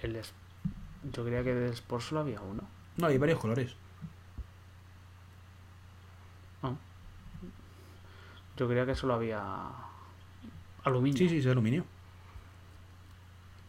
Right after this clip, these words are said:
Speaker 1: Luego lo que hay de varios colores es la banda.
Speaker 2: No, no, y el
Speaker 1: Entiendo.
Speaker 2: reloj. Es aluminio, pero en diferentes colores. Vamos. Te lo voy a mirar ahora mismo, en un momentito, en vivo y directo.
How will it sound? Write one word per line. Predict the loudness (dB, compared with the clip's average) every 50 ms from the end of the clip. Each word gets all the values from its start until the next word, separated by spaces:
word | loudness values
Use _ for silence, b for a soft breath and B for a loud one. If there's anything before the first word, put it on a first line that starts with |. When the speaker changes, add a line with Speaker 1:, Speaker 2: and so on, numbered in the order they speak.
| -18 -18 -18 -12 -4
Speaker 1:
Luego | 0 2 4 6 6
lo | 6 6
que | 6 6
hay | 4
de | 6
varios | 6 6 6 4 2
colores | 2 2 0 2 2 2
es | 2
la | 2
banda. | 4 6 6 8
Speaker 2:
No, | 8 8
no, | 8 8 8
y | 8
el | 8 8
Speaker 1:
Entiendo. | 6 6 4 4
Speaker 2:
reloj. | 2 2 2 0 -4 -16 -18 -18 -18 -18 -18 -18 -18 -18 -14 -14 -14 -14 -4 2
Es | 4 6 6
aluminio, | 8 10 10 10 12 12 12 10 8 8 6
pero | 4 4
en | 4 6 6 4 4 4
diferentes | 2 2 2 4 2 4
colores. | 2 2 2 0 0 -2 -4 -8 -14 -18 -18 -18 -18 -18 -18 -18 -20 -18 -18 -18 -18 -20 -20 -20 -18 -18 -16 -16 -16 -14 -12 -12 -12 -10 -6 -2
Vamos. | 4 8 8 8 8 8 2 -2 0 2 4 4 4 0 -2 -6 -10 -10 -10 -10 -12 -12 -14 -16 -16 -16 -16 -16 -16 -14 -12 -12 -4 0 0 2 4
Te | 4 4
lo | 2
voy | 2 -2
a | -2
mirar | -2 0 2 2 4 4 4
ahora | 4 4 2
mismo, | 0 0 0 0 0
en | -2
un | -2 -2
momentito, | -2 -2 -4 -2 -2 -2 0 0 0 0 0
en | -2 -2 -2 -2 -2 -2 -2 0
vivo | 4 6 8 8 8
y | 8
directo. | 8 6 6 4 2 2 -4 -4